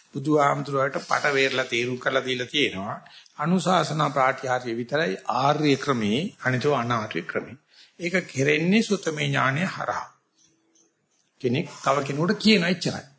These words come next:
මේ ලෝ-, බුදුරජාණන්සේගේ ක්‍රමයේ කියන එකම ඉගැන්වීම් ක්‍රමය ශ්‍රාවක දේතක සම්බන්ධතාවය. අපි ඔක්කොම ශ්‍රාවකයෝ.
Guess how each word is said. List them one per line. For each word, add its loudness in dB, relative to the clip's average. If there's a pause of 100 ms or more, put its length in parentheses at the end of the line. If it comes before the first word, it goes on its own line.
(300)
මේ -6
ලෝ-, -2
බුදුරජාණන්සේගේ 0
ක්‍රමයේ -4
කියන -8
එකම 0
ඉගැන්වීම් 2
ක්‍රමය -2 (720)
ශ්‍රාවක 2
දේතක 4
සම්බන්ධතාවය. -6 (100)
අපි 0
ඔක්කොම 4
ශ්‍රාවකයෝ. 0